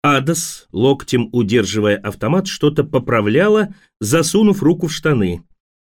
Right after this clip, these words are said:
Я не без злорадства вспомнил о туалетной бумаге, но при виде меня немедленно упорядочилась.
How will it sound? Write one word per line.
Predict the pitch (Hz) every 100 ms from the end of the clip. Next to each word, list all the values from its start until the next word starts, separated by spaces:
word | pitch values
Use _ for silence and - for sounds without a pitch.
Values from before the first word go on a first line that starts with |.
| _
Я | 87 120
не | 107 104
без | 107
злорадства | 85 95 101 127 156 - -
вспомнил | - - 120 113 104
о | 98
туалетной | 107 101 104 104 98
бумаге, | 110 92 80 85 - - -
но | 147 202
при | 208 202
виде | 202 160
меня | 160 220
немедленно | 214 151 151 165 170 170
упорядочилась. | 165 139 110 82 73 73 - 71 69 -